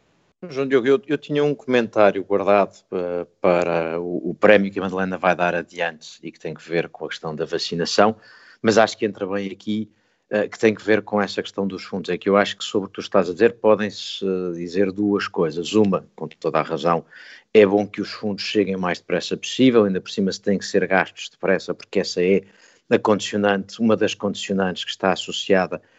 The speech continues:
ao, ao, ao plano de recuperação e resiliência. Mas há para mim outro aspecto que, eh, tenho insistido e que, e que repito porque acho que não tem sido dito vezes suficientes.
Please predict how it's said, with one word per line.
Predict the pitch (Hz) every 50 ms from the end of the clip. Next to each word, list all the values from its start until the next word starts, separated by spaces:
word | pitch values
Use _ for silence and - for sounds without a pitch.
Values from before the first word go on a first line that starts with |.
| _ _ _ _
ao, | - 104 95 95 90 90 87 82 82 85
ao, | 78 - -
ao | - 92 -
plano | - 104 104 98 -
de | -
recuperação | - - - 85 - - 90 82 - - 98 87 82
e | 78 73
resiliência. | 76 76 80 85 82 82 85 82 78 - - 117 113 - _ _ _ - - _ _ _
Mas | - 101 92 107
há | 117 123
para | 123 - 104
mim | 107 117 117
outro | 117 107 - - 98
aspecto | 92 - - - 110 110 120 117 - - - - _ - -
que, | 110 113 120 123 - -
eh, | 107 104 101 98 98 95 92 -
tenho | - 101 98 98
insistido | 95 85 - - - - 101 107 104 107
e | 104
que, | 104 - - -
e | 101 98 98 95 95 82 -
que | - - - -
repito | - - _ - 104 104 104 -
porque | - - - - 98
acho | 92 - - -
que | - - 92
não | 92 85
tem | - 95 87
sido | - - 95 90 80
dito | 92 98 95 - -
vezes | - 95 90 - -
suficientes. | - - 82 - - - 76 73 - -